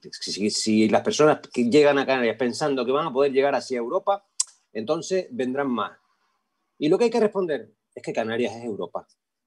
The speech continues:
Y cuando llegan a Europa, a Canarias, ya están en Europa. Un accidente geográfico como es un océano no cambia la consideración jurídica de Canarias,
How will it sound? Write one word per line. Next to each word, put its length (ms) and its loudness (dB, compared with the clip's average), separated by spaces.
Y 80 -10
cuando 220 0
llegan 200 2
a 40 -4
Europa, 340 0
a 100 0
Canarias, 420 -2
ya 200 0
están 300 -4
en 100 -4
Europa. 380 -14
Un 140 4
accidente 420 2
geográfico 580 2
como 160 -8
es 60 -8
un 120 -6
océano 480 -6
no 120 -4
cambia 320 2
la 100 0
consideración 600 -10
jurídica 360 -6
de 100 -4
Canarias, 440 -4